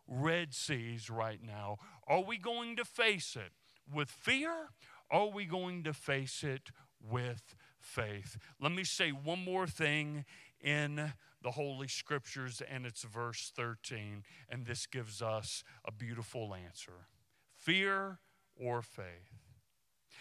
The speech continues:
And Moses said to the people, "Do not be afraid. Stand still and see the salvation of the Lord, which he will accomplish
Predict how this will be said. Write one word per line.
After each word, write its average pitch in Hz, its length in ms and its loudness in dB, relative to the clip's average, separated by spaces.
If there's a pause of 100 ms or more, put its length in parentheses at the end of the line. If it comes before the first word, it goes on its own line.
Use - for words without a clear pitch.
(200)
And 170 200 4
Moses 262 500 2
said 254 380 2
to 247 140 -2
the 214 140 -2
people, 110 640 -4 (460)
"Do 262 300 2
not 254 760 6 (600)
be 208 220 4
afraid. 160 760 2 (1040)
Stand 233 760 4
still 170 480 4 (760)
and 131 220 -2
see 120 580 2 (300)
the 120 100 0
salvation 127 1080 2 (360)
of 107 220 -2
the 113 80 0
Lord, 95 580 -6 (400)
which 120 240 -4
he 143 160 -4
will 123 460 0
accomplish - 1040 -2